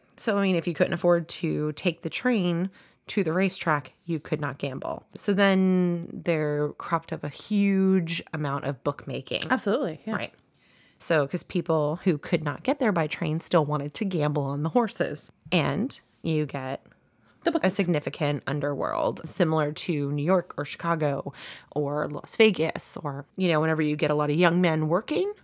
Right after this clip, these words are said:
Speaker 1: in an area with disposable cash, they will wanna do a few things with it. They will want to get women, they will wanna drink, and they will wanna gamble.
Speaker 2: Especially in, during the Industrial Revolution.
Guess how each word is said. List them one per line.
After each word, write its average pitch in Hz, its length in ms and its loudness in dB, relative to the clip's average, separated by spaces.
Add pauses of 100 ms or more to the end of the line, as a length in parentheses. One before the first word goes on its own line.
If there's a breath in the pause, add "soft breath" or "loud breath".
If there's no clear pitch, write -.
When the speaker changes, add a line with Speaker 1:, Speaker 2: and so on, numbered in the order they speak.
(120)
Speaker 1:
in 180 100 0
an 151 140 -2
area 185 400 0
with 147 520 -4
disposable 143 420 -4
cash, - 580 -2 (360 loud breath)
they 170 120 2
will 151 140 2
wanna 156 180 0
do 151 140 0
a 143 40 -2
few 147 200 -6
things 147 240 -4
with 196 100 -4
it. 269 80 -4
They 202 100 0
will 147 100 -2
want 147 180 -2
to 139 420 -2 (320 loud breath)
get - 160 -2
women, 208 240 4 (540 loud breath)
they 175 80 2
will 143 100 0
wanna 139 160 0
drink, 214 340 0 (220)
and 165 100 0
they 160 80 2
will 147 100 2
wanna 156 120 0
gamble. 147 360 -4 (300 loud breath)
Speaker 2:
Especially 240 480 -2
in, 185 160 -2
during 190 240 0
the 175 60 -2
Industrial 170 400 -6
Revolution. 160 640 -4